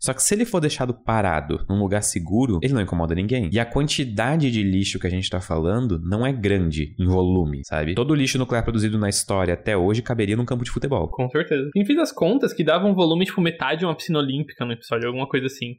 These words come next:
Speaker 1: É uma, uma parada assim.
Speaker 2: É, acho que isso, eu quero deixar claro que eu quero apontar o quão energeticamente eficiente é a energia nuclear nesse sentido, na questão de densidade de matéria, sabe? Porque produzir uma energia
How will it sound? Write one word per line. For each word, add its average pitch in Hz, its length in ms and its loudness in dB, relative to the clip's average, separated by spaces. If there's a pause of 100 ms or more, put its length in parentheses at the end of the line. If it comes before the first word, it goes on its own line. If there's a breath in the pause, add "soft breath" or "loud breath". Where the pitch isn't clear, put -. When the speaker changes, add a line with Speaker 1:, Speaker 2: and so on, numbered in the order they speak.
(120)
Speaker 1:
É 135 100 2
uma, 131 220 2
uma 120 120 0
parada 127 220 0
assim. 98 320 0
Speaker 2:
É, 131 120 -4
acho - 220 -12
que - 60 -4
isso, - 180 -4
eu - 80 -2
quero 170 180 2
deixar 202 240 -2
claro 156 460 0
que 143 640 0
eu 131 80 -4
quero 151 200 2
apontar 175 260 0
o 170 140 0
quão 196 260 4
energeticamente 214 640 2
eficiente 170 720 -2
é 139 320 4
a 143 40 2
energia 143 280 0
nuclear 151 500 0
nesse 135 280 -4
sentido, 147 420 -2
na 120 120 -6
questão - 220 -6
de 127 80 -6
densidade 135 540 0
de 131 100 -2
matéria, 123 540 -2
sabe? 123 300 -12 (100)
Porque 131 760 0
produzir 151 340 2
uma 160 140 4
energia 151 420 2